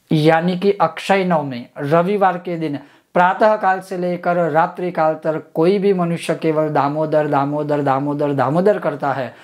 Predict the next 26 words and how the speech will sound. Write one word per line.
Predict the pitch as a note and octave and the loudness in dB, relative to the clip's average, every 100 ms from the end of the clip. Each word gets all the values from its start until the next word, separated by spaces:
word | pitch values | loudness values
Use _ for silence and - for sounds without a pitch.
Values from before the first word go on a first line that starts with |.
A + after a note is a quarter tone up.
| - _ | -20 _
वह | D#3 E3 F3+ | 0 2 2
भगवान | E3+ D#3+ D3+ E3+ F3+ | 2 0 2 0 0
हरि | - D3 E3 | -4 -4 -4
का | E3 F3 | -2 -2
सर्वाधिक | F3 D3+ C#3+ D3+ D3+ E3+ G3+ - | -2 -2 0 2 2 0 -4 -2
प्रिय | F3+ F3+ | 2 2
बन | E3 D#3+ | 2 -2
जाता | D#3 C#3+ C#3+ D3 | -2 -2 -2 -2
है | E3 | -2
और | D#3+ D3+ | -2 -4
प्रसन्न | C#3+ C#3 F3 F3 | -4 -4 -2 0
होकर | D#3 D#3+ D#3+ D3 | 0 0 0 0
जो | D#3 E3 | 0 0
मैंने | D#3+ D#3 | 0 -2
आपको | C#3+ D#3 | -2 -2
बोला, | D3 C#3+ F3+ - - _ D#3+ | 0 2 2 0 -8 _ -2
जो | C#3+ F3 | 0 2
लिखा | D#3 D#3 G3 | 0 0 0
हुआ | F#3+ E3+ E3 | 0 0 -2
है | D#3 F3 | -2 -4
वह | C3+ D3 | -6 -6
सर्वस्व | D3+ B2+ C3 B2+ D#3 | -6 -6 -6 -4 -2
प्राप्त | F3 B2+ A#2+ - | -2 -2 -2 0
होता | C#3 C3+ C#3 | 0 2 0
है। | C#3 C#3+ | 0 0
अब | F3 G3+ A3 A#3+ | 2 4 2 0